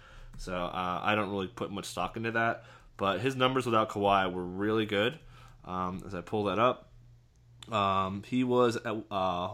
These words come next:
without Kawhi, twenty points, eight point four boards, three point six assists,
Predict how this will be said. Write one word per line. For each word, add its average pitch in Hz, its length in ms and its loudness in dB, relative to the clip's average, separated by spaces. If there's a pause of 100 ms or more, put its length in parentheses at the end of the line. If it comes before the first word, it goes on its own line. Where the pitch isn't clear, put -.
(140)
without 123 300 4
Kawhi, 113 440 6
twenty 139 280 2
points, 135 460 0
eight 123 160 -2
point 123 220 -2
four 120 160 2
boards, 113 360 2
three 156 240 4
point 170 240 4
six 143 240 2
assists, - 680 -2